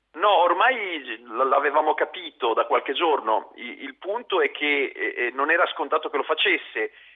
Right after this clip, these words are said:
e ci sono anche alcune ragioni pratiche, diciamo, che avrebbero potuto sconsigliarlo.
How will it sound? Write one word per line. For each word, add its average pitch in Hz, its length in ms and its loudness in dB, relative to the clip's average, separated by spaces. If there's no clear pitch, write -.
e 117 200 -2
ci - 140 -4
sono 156 220 0
anche 160 240 2
alcune 139 380 0
ragioni 143 640 0
pratiche, 139 680 2
diciamo, 131 340 -4
che 135 120 -2
avrebbero 127 320 0
potuto 131 300 -8
sconsigliarlo. 107 1000 0